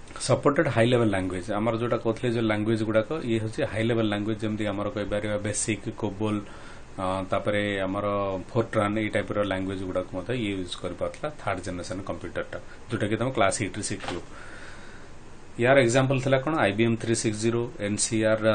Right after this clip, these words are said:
ଥ୍ରୀ ନାଇନ୍ ଫାଇଭ୍ କମ୍ପ୍ୟୁଟର, ଆପଲ୍ ୱାନ୍ କମ୍ପ୍ୟୁଟର, ହନିୱେଲ୍ ସିକ୍ସ ଥାଉଜେଣ୍ଡ ସିରିଜ୍ର ଯେତେକ କମ୍ପ୍ୟୁଟର ଥିଲା, ଆଉ ଟି ଡି ସି ଥ୍ରୀ ୱାନ୍ ସିକ୍ସ, ଏଇ ଯୋଉ କମ୍ପ୍ୟୁଟର ଗୁଡ଼ାକ ରହିଲା, ଏଇ ସବୁ କମ୍ପ୍ୟୁଟରରେ ଉଦାହରଣ ହେଲା ଆମର ଥାର୍ଡ ଜେନେରେସନ କମ୍ପ୍ୟୁଟରର ଏକ୍ଜାମ୍ପଲ୍।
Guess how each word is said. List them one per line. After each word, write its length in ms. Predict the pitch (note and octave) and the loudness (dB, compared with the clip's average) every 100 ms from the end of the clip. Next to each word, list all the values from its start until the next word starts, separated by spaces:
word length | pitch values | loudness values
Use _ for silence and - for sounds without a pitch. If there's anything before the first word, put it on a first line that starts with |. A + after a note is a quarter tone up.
| G2+ | 2
ଥ୍ରୀ 180 | - A2 | 2 4
ନାଇନ୍ 220 | G#2+ G#2+ | 4 2
ଫାଇଭ୍ 220 | G#2+ G#2+ | 0 2
କମ୍ପ୍ୟୁଟର, 460 | A2 G#2 A2 A2+ G2 | 2 2 2 2 2
ଆପଲ୍ 340 | F2+ - G#2+ | 2 2 2
ୱାନ୍ 240 | G#2 G#2+ | 4 2
କମ୍ପ୍ୟୁଟର, 420 | G#2 G2+ G#2+ G#2+ G2 | 2 0 0 0 0
ହନିୱେଲ୍ 480 | G2 G2+ G#2+ A2 | -2 0 2 2
ସିକ୍ସ 260 | G#2+ A2 - | 2 -2 0
ଥାଉଜେଣ୍ଡ 300 | A2 G#2 G#2 | 2 2 0
ସିରିଜ୍ର 440 | G2 G#2+ G#2 G#2 G#2 | 0 0 0 0 -2
ଯେତେକ 320 | G2+ G2 G#2+ A2 | -2 -2 0 2
କମ୍ପ୍ୟୁଟର 380 | G2+ G#2 G#2 | 0 0 0
ଥିଲା, 200 | G2 G#2+ | 2 2
ଆଉ 120 | F#2+ F#2+ | 2 2
ଟି 180 | - | 0
ଡି 160 | F#2+ G#2+ | 0 0
ସି 140 | A2 | 0
ଥ୍ରୀ 200 | G#2+ G#2 | -2 0
ୱାନ୍ 220 | G2+ G2+ F#2+ | -2 -2 -2
ସିକ୍ସ, 280 | G#2+ - | -4 -4
ଏଇ 100 | G2+ | -4
ଯୋଉ 120 | G2 G2 | -4 -4
କମ୍ପ୍ୟୁଟର 400 | F#2+ F#2 F#2+ F#2+ | -4 -2 -4 -2
ଗୁଡ଼ାକ 320 | F#2 F#2 F#2+ | -2 -2 0
ରହିଲା, 300 | F2 F2 D3+ A3 - - | -2 0 -2 -4 -12 -2
ଏଇ 100 | A#2+ | 2
ସବୁ 240 | A#2+ A2 G#2 | 2 0 0
କମ୍ପ୍ୟୁଟରରେ 640 | G2+ F#2+ F#2+ G2+ G2 G2 | 0 -2 -2 -2 0 -2
ଉଦାହରଣ 440 | G2 F#2 F#2+ F2+ | -4 -2 -2 0
ହେଲା 160 | E2+ F#2+ | -2 -2
ଆମର 220 | F2 G#2+ E3+ - | 0 0 0 -2
ଥାର୍ଡ 220 | - G2+ F#2+ | 0 0 0
ଜେନେରେସନ 500 | F#2 F2+ F2+ F2+ F2 | -4 -4 -6 -8 -6
କମ୍ପ୍ୟୁଟରର 580 | F2 E2+ F2 F2+ F3+ - - - | -6 -6 -8 -4 -2 -2 -4 -8
ଏକ୍ଜାମ୍ପଲ୍। 520 | G#2+ F2 E2+ D#2+ D#2+ | -6 -4 -6 -4 -6